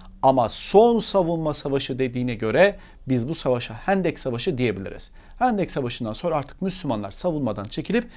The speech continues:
bir nevi taarruza geçecek. İkinci soruya baktığımızda Mekkelilere karşı kazanılan ilk zafer. İlk zaferin adı da Bedir Zaferi'ydi arkadaşlar. Mekkeli müşrikler burada ağır bir yenilgiye uğratılmıştı. Üçüncü soruda Mekkeliler karşısında alınan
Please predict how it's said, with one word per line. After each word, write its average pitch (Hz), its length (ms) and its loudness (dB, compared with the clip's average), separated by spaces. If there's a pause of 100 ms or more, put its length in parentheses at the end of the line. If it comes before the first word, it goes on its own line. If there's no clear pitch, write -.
(260)
bir 143 80 4
nevi 190 320 8 (200)
taarruza 113 340 2
geçecek. 90 540 -8 (200)
İkinci 240 260 0
soruya 233 240 4
baktığımızda 180 720 4 (320)
Mekkelilere 175 680 4
karşı 156 560 2
kazanılan 156 580 2 (160)
ilk 202 240 2
zafer. 104 480 2 (420)
İlk 247 200 0
zaferin 113 560 -2
adı 110 260 0
da 185 280 6 (360)
Bedir 170 360 8
Zaferi'ydi 107 560 0
arkadaşlar. 104 560 -2 (300)
Mekkeli 139 360 -2
müşrikler 156 640 -2
burada 117 400 2 (260)
ağır 151 280 6
bir 196 60 2
yenilgiye 139 400 4
uğratılmıştı. 101 680 -6 (360)
Üçüncü 233 360 2
soruda 208 280 6
Mekkeliler 190 640 4
karşısında 175 440 0
alınan 165 360 -2